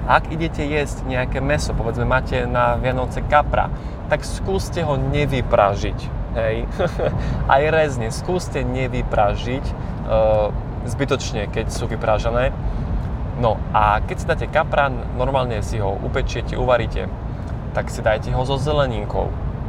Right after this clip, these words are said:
Nie s tým zemiakovým šalátom, lebo to je škrob. A vy keď zmiešate živočišnú bielkovinu s nejakým sacharidom, škrobom, ako je zemiak, ryža, knedla, chleba, povedzme, tak to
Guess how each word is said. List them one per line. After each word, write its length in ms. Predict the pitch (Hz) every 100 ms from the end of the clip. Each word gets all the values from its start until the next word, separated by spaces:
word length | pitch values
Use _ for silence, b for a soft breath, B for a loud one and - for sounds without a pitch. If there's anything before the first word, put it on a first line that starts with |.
| - - - 127
Nie 240 | 147 143
s 160 | - -
tým 200 | 113 107
zemiakovým 720 | 113 117 113 104 110 110 110
šalátom, 440 | 113 107 104 127
lebo 160 | 127 127
to 160 | 143
je 160 | 143 -
škrob. 400 | - 127 131 - - - - B B B -
A 80 | 113
vy 120 | 143
keď 120 | 139
zmiešate 500 | 123 127 127 143 127 110 - B B -
živočišnú 560 | 101 143 156 - - 113
bielkovinu 640 | 135 160 127 113 110 123 - -
s 40 | -
nejakým 560 | 120 113 110 117 110 104
sacharidom, 600 | 143 - 139 117 110 107
škrobom, 520 | - 156 160 110 113
ako 320 | 110 - 104
je 60 | 117
zemiak, 340 | 123 120 101
ryža, 400 | 143 143 113 131 - - - - - - - - -
knedla, 600 | 117 120 131 117 107 123
chleba, 400 | - 135 135 107
povedzme, 480 | 107 107 110 120 151 - B B B - -
tak 160 | 117 -
to 240 | - 143